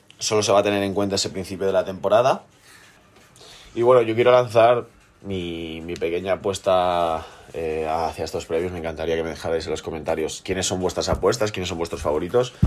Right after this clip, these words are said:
Eh, yo para mí el M V P no tengo dudas de que es LeBron. Eh, está esa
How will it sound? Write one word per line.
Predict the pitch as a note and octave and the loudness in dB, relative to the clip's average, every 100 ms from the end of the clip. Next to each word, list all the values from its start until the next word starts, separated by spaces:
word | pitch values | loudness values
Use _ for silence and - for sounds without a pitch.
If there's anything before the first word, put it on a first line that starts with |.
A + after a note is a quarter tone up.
| - - - - - G2 | -2 -8 -20 -20 0 4
Eh, | G#2 G2+ G2+ G2 F#2+ F#2+ F#2 G2+ G2+ - | 6 6 6 6 6 4 2 -4 -10 -6
yo | F#2+ A2 | 0 4
para | A2+ | 4
mí | A2+ A2 | 4 2
el | G#2 G#2+ | 4 4
M | G#2+ | 4
V | G2+ | 2
P | G#2 G2+ F#2+ | 2 2 2
no | F#2+ F#2 F#2+ | -2 -2 0
tengo | F#2+ F#2 | 0 2
dudas | G2+ F#2 F2 | 4 2 0
de | E2+ | -2
que | F2 E2+ E2+ E2+ | 0 2 2 0
es | |
LeBron. | D#2+ E2 F#2 C3+ - - _ - | 0 2 2 0 -8 -20 _ -8
Eh, | E2+ D#2 D#2 D2+ D2+ | -6 -4 -4 -4 -6
está | D2+ D#2+ E2 | -6 -4 -2
esa | E2 E2+ D#2+ D#2+ D2 | 2 4 4 4 2